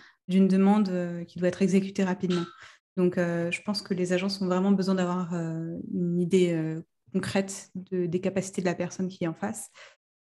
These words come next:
Après, je, je <laughs> conçois que ce soit un peu, euh, embêtant de devoir faire, euh, six tests quand on passe six entretiens, quoi. C'est, euh,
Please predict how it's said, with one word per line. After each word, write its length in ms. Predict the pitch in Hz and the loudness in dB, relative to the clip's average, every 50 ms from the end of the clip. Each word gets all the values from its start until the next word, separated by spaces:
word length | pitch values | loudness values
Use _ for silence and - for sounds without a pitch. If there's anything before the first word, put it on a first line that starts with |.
| _ _ _ _ _ _ - | _ _ _ _ _ _ -12
Après, 200 | 175 - - 220 | -4 0 2 2
je, 240 | 214 - 185 175 175 | 2 0 -2 -4 -4
je 200 | 160 165 175 196 | -2 2 4 4
<laughs> 180 | 196 190 - - | 4 2 0 -2
conçois 380 | 190 190 185 - - - 233 233 | -2 -2 -2 0 0 0 0 0
que 60 | - | 0
ce 100 | - - | -6 -12
soit 240 | - - - 208 196 | -8 -4 0 0 2
un 100 | 190 185 | 2 0
peu, 160 | 190 - 196 | 0 0 2
euh, 300 | 196 190 185 180 170 165 - | 2 4 2 2 0 -2 -2
embêtant 380 | 180 180 175 190 190 202 214 220 | -2 0 0 0 0 2 2 2
de 40 | |
devoir 280 | 202 196 180 175 175 170 | 4 4 2 0 -2 -4
faire, 220 | - - 190 190 185 | -4 -4 -4 -2 -2
euh, 100 | 170 165 | -4 -4
six 240 | - - - 196 - | -4 -6 -8 -6 -2
tests 280 | 202 202 202 202 - - | 0 0 0 -2 -6 -8
quand 180 | 190 180 165 | -6 -6 -6
on 40 | 175 | -6
passe 280 | - - 185 185 - - | -6 -6 -6 -6 -8 -6
six 180 | - 214 185 190 | -2 0 0 0
entretiens, 380 | 180 190 196 190 - 170 160 | 0 0 -4 -6 -4 -4 -6
quoi. 200 | 156 - 165 160 | -6 -6 -8 -10
C'est, 280 | - - - 170 165 170 | -10 -10 -8 -8 -8 -6
euh, 240 | 175 - - - | -8 -8 -10 -12